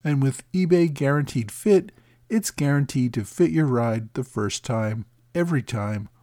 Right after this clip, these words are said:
or your money back. Plus, at these prices, you're burning rubber, not cash. Keep your ride or die alive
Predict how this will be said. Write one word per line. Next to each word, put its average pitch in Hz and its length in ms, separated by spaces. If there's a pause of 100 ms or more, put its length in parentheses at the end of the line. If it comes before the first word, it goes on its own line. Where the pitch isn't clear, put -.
(140)
or 143 160
your 131 140
money 107 260
back. - 380 (640)
Plus, 175 440
at 131 100
these 123 180
prices, 180 580 (640)
you're 233 160
burning 143 420
rubber, 120 500
not 120 320
cash. - 540 (540)
Keep - 300
your 214 120
ride 131 320
or 135 80
die 110 340
alive 143 600